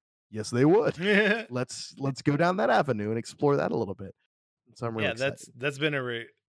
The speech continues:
Speaker 2: that's been a recurring, a theme of this show so far is, like,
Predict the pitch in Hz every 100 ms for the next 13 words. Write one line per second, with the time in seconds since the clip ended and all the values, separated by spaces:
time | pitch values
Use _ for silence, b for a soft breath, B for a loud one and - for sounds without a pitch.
0 | _ - 160 202 170 135 - 156 147 123
1 | 110 - - 143 135 120 120 123 110 107
2 | 113 - - 131 139 - 98 - 95 98
3 | 104 110 110 110 101 -